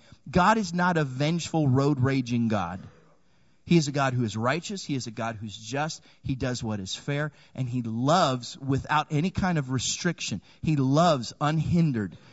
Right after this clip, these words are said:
But he also is a righteous judge. He is a great God who does the things that are right, and he disciplines when he needs to, and he has to do what's right and fair if he's going to be God. Does that make sense?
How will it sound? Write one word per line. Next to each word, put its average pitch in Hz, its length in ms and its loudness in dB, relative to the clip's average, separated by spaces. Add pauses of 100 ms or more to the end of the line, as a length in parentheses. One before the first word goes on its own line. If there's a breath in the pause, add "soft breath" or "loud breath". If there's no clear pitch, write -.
(160 loud breath)
But 156 100 4
he 139 200 4
also 165 380 2
is 123 120 -4
a 127 40 -2
righteous 147 480 -2
judge. 117 480 -6 (180 soft breath)
He 113 160 -4
is 135 120 -4
a 127 60 -8
great 135 400 -4
God 120 320 -4 (160 soft breath)
who 151 180 -4
does 143 380 -2
the 170 100 -6
things 135 320 -4
that 127 100 -4
are 120 80 -2
right, 143 400 0 (240 soft breath)
and 120 120 -6
he 123 80 2
disciplines 147 580 -2
when 139 120 2
he 127 60 2
needs 123 360 2
to, 123 260 -2
and 123 140 -2
he 123 120 -2
has 135 280 -4
to 139 80 -12
do 127 160 0
what's 117 200 -6
right 123 220 -4
and 117 180 -4
fair 127 280 -6 (180 soft breath)
if 117 100 -10
he's 123 140 -6
going 127 280 0
to 117 40 -4
be 113 100 -4
God. 113 300 -2
Does 92 120 -10
that 123 140 -6
make 135 160 -6
sense? - 640 -6